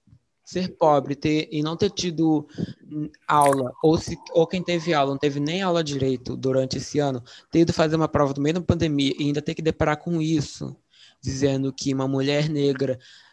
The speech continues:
não querer relaxar ou alisar seu cabelo é imaturidade, pra mim é uma vergonha. É uma vergonha viver num país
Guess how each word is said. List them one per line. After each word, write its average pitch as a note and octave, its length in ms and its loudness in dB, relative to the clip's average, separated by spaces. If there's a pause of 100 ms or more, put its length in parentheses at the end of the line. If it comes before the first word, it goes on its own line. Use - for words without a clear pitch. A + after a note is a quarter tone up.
não D3+ 380 0
querer C#3 680 0 (760)
relaxar C3+ 600 2
ou B2 60 6
alisar B2 300 0
seu B2 100 -14
cabelo C3 300 -6
é C3 40 -4
imaturidade, C3+ 840 -4 (260)
pra C#3 100 -6
mim C3+ 140 -4 (500)
é C3 260 0
uma B2+ 220 -4
vergonha. A#2+ 720 -2 (180)
É A#2 80 -10
uma A#2 160 -4
vergonha C3+ 800 -2
viver C3 280 -4
num C3 100 -4
país C3 680 -4